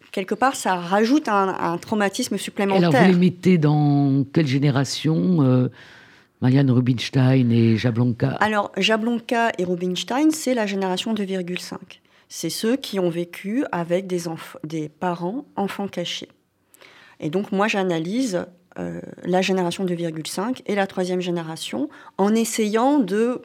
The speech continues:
Speaker 1: montrer la spécificité de cette génération deux virgule cinq. Alors, il y a une spécificité, euh, psychologique, familiale. Forcément, c'est très différent, euh, de grandir sans avoir connu ses grands-parents, avec, euh, un père ou une mère qui, euh,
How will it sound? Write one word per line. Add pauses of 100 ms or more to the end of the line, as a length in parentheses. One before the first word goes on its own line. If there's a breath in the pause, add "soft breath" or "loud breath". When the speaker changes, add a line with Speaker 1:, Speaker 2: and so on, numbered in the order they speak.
Speaker 1:
montrer
la
spécificité (380 soft breath)
de
cette
génération
deux
virgule
cinq. (180 loud breath)
Alors,
il
y
a
une
spécificité,
euh,
psychologique,
familiale. (460 loud breath)
Forcément,
c'est
très
différent,
euh, (480 loud breath)
de
grandir
sans
avoir
connu
ses
grands-parents,
avec,
euh, (420 loud breath)
un
père
ou
une
mère
qui,
euh,